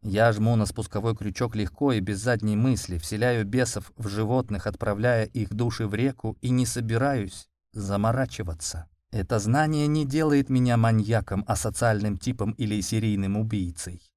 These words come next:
Будь я свободен, то посвятил бы эту жизнь путешествиям, набору новых впечатлений и знаний, которые, в свою очередь, ещё сильнее укрепили бы мой плод. Ничто не идеально под луной,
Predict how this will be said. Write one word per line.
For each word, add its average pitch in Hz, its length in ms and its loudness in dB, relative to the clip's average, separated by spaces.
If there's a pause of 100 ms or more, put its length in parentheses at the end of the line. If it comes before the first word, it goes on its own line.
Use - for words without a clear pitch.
(400)
Будь 101 220 -2
я 110 120 2
свободен, 101 720 -2
то 101 100 -6
посвятил 117 500 -2
бы 120 160 -2
эту 117 240 -2
жизнь 123 340 2
путешествиям, 113 800 -4
набору 120 420 4
новых 127 340 0
впечатлений 135 640 -2
и 131 200 0
знаний, 117 680 0
которые, 101 400 -2
в - 80 -4
свою 107 340 0
очередь, 107 640 -4 (200)
ещё 104 340 -4
сильнее 107 600 -2
укрепили 110 600 -4
бы 95 200 -4
мой 98 440 -2
плод. 110 480 -8 (180)
Ничто 131 680 4
не 107 260 4
идеально 95 640 2
под 92 180 -4
луной, 92 520 0